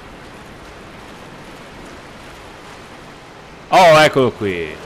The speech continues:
Lo spirito oscuro Kirk, cavaliere delle spine, ti ha invaso.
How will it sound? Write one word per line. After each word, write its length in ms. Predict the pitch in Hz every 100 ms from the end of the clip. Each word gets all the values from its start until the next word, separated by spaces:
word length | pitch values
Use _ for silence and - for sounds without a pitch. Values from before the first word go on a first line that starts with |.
| - - - - - -
Lo 160 | 101 98
spirito 680 | - - 214 220 190 151 160
oscuro 580 | 123 - 247 226 208 -
Kirk, 680 | 190 220 143 - 123 107 87 - - - - - -
cavaliere 640 | 143 127 131 139 180 165 147
delle 300 | 147 143 123
spine, 540 | - 214 226 165 151
ti 200 | - 147
ha 140 | 160
invaso. 720 | 180 160 127 76 - 95 80